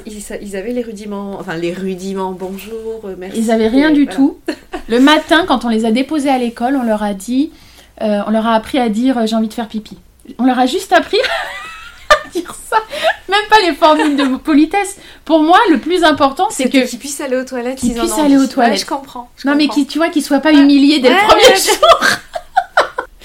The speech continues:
Speaker 2: <laughs> Et du coup, je leur ai juste appris à dire, « Je dois aller faire pipi. »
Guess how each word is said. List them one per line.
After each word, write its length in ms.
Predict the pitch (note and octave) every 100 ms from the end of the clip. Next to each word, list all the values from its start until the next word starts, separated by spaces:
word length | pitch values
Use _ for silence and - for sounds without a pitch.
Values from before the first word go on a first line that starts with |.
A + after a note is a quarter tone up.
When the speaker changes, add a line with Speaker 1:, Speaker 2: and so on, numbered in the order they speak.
| E5+ D5+ C#5+
Speaker 2:
<laughs> 0 |
Et 120 | D#4+ C#4+
du 200 | D#4+ -
coup, 80 | G#4+ B4+ - -
je 60 | D4+
leur 180 | D4
ai 100 | D4
juste 320 | C#4+ F#4+ - G#4+
appris 360 | F#4 - D#4+ A#4+
à 140 | C#4+ B3+
dire, « 240 | A#3 E4+ G#4+ - - - - - _ _ _ -
Je 60 | G#3+
dois 180 | C4+
aller 160 | C#4 C4
faire 200 | C4 A3+
pipi. » 280 | - -